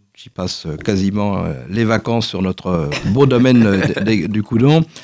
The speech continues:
Donc on ne s'en lasse pas. Mais effectivement, j'aime bien, euh, j'ai d'autres centres d'intérêt, notamment le, le vin, le vin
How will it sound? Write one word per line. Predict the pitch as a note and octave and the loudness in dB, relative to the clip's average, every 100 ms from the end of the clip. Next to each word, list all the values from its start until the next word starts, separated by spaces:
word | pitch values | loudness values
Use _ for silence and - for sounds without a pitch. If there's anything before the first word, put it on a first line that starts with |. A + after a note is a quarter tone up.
| - D3 - | -20 -20 -6
Donc | A2+ A#2 | -2 0
on | |
ne | A2 | 0
s'en | - A#2 | 0 0
lasse | G#2+ | -2
pas. | - E2+ - - - - | -4 -10 -10 -18 -20 -4
Mais | A2 | -2
effectivement, | A2+ G#2 G#2+ C#3+ | 0 0 2 2
j'aime | D#3 G#2 | 4 2
bien, | G#2+ A#2+ A2+ | 2 0 -2
euh, | F#2+ F#2 E2+ D#2+ D#2 | -4 -6 -10 -12 -14
j'ai | E2 G2 | -10 -8
d'autres | G#2+ G#2+ G2+ | -6 -6 -8
centres | G2 G#2 G2 F#2+ | -6 -6 -4 -4
d'intérêt, | F2 F2+ G2+ C#3+ | -4 -4 -2 0
notamment | G#2 E2+ E2+ A2+ | 0 -4 -6 -6
le, | G#2 F2 D#2+ F2 F2 | -6 -8 -12 -16 -10
le | E2+ | -8
vin, | E2 G#2+ A2+ _ _ _ _ - | -6 -8 -10 _ _ _ _ -16
le | |
vin | E2+ F#2+ | -10 -8